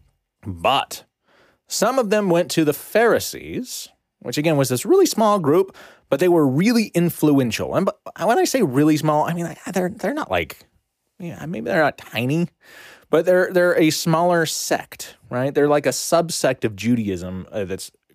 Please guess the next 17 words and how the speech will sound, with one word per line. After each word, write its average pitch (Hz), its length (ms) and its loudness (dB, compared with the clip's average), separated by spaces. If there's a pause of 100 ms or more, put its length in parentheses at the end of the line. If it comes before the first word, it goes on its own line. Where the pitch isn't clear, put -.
(100)
extremely, 175 2000 2 (500)
extremely, 151 1040 0
extremely 120 560 2
into 95 580 -2 (800)
some 147 220 0
of 139 80 2
the 123 100 4
additions 123 420 0
of 107 80 -2
the 95 80 -2
law, 95 300 2
so 110 220 -4 (100)
they 147 160 2
can 131 160 -4
show 123 200 2
that 101 120 0
they're 98 240 -2